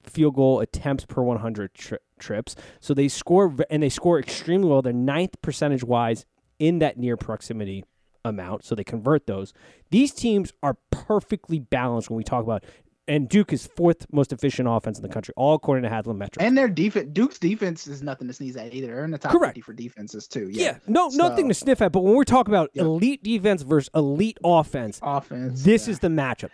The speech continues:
Speaker 1: This is for all the marbles on those kind of talking points.
Speaker 2: You just also reminded me. So Texas Tech, you're, we, we're talking about us selling out. Texas Tech sells out on defense,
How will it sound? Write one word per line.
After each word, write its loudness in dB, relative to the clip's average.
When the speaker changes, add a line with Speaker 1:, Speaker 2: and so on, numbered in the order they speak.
Speaker 1:
This 0
is -4
for 2
all 6
the 0
marbles 0
on -4
those 0
kind -8
of -10
talking -8
points. -16
Speaker 2:
You 4
just 2
also 2
reminded -2
me. -10
So -2
Texas -4
Tech, -2
you're, -10
we, -8
we're -6
talking -4
about -4
us -4
selling -8
out. -8
Texas -4
Tech -6
sells -6
out -4
on -6
defense, -10